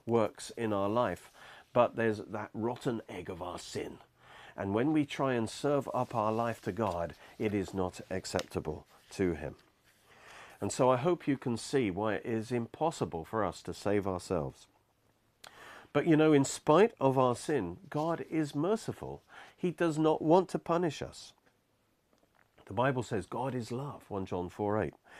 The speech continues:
He says, "I've loved you with an everlasting love." He wants us all to be saved from hell and to go to heaven.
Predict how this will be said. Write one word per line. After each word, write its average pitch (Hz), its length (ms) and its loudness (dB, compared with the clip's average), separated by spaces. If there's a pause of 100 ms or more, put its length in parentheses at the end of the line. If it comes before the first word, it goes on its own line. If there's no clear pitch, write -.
(360)
He 117 100 -4
says, 120 260 -2
"I've 120 200 -2
loved 143 340 0
you 170 120 0
with 151 180 -2
an 151 120 0
everlasting 156 680 -4
love." - 400 -6 (880)
He 143 140 -4
wants 185 400 2
us - 340 -6 (640)
all 175 320 2
to - 180 -8
be 117 460 -6
saved 170 480 -4
from 110 200 -6
hell 98 260 -4
and 87 140 -6
to 104 100 -6
go 104 200 0
to 95 160 -2
heaven. 85 280 -4